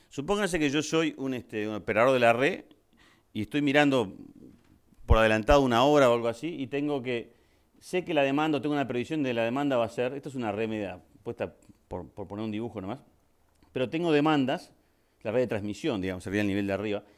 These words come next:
este, demandas consolidadas de muchos clientes en distintos puntos de la red.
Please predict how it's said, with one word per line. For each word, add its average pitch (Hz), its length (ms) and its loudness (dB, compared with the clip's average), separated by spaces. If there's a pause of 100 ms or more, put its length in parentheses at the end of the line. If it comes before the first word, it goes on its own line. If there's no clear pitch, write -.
(340)
este, 101 420 -6 (160)
demandas 139 360 -4
consolidadas 123 500 4
de 120 60 4
muchos 135 240 0
clientes 143 480 -4
en 120 80 -10
distintos 117 320 -6
puntos 110 320 -8
de 101 60 -6
la 95 100 -4
red. 85 180 -10